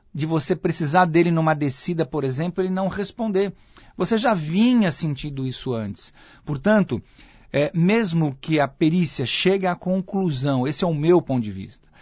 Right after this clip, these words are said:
mesmo que a perícia chegue à conclusão que foi o freio que falhou, ainda cabe aí a chamada negligência, porque não tem freio que simplesmente pare de ser acionado, que o pedal caia até o final,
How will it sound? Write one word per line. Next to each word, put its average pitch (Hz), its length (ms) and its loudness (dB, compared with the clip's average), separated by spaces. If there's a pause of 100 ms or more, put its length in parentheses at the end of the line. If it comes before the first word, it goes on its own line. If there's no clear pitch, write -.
(180)
mesmo 196 400 4
que 196 80 -4
a 185 60 2
perícia 160 420 -2
chegue 170 220 -2
à 165 40 0
conclusão 156 560 -2
que 135 140 -8
foi 151 220 -2
o 139 80 -2
freio 202 560 4
que - 100 -14
falhou, 123 500 -4 (460)
ainda 196 460 2
cabe 175 560 0
aí 143 360 0 (300)
a 160 120 -4
chamada 170 500 0
negligência, 165 1300 0 (260)
porque 160 320 -2
não 190 640 2 (140)
tem 139 320 0
freio 151 720 0 (760)
que 196 240 4
simplesmente 156 1080 0 (400)
pare 185 400 6
de 131 100 -8
ser 143 260 -4
acionado, 135 680 -2
que 139 220 -8
o 131 60 -4
pedal 156 380 4
caia 170 480 2
até 139 240 -2
o 135 120 -2
final, 131 520 -2